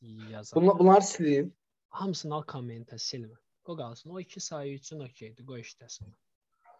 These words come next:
Speaker 1: Bir dənə toplam adlı funksiya düzəlt. Bu funksiya özünə arqument olaraq n alsın. Bu n neçə dənə say olacağını bildirsin bizə. Aydındır? Məsələn, on dənə, beş dənə, indi lap dinamik
Speaker 2: N.
Speaker 1: yazırıq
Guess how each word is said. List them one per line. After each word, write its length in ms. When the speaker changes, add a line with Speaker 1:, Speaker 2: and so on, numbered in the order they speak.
Speaker 1:
Bir 100
dənə 220
toplam 400
adlı 240
funksiya 420
düzəlt. 680
Bu 80
funksiya 520
özünə 360
arqument 520
olaraq 380
n 240
alsın. 360
Bu 80
n 340
neçə 380
dənə 200
say 300
olacağını 600
bildirsin 580
bizə. 220
Aydındır? 400
Məsələn, 300
on 160
dənə, 300
beş 280
dənə, 280
indi 320
lap 260
dinamik 320
Speaker 2:
N. 120
Speaker 1:
yazırıq 420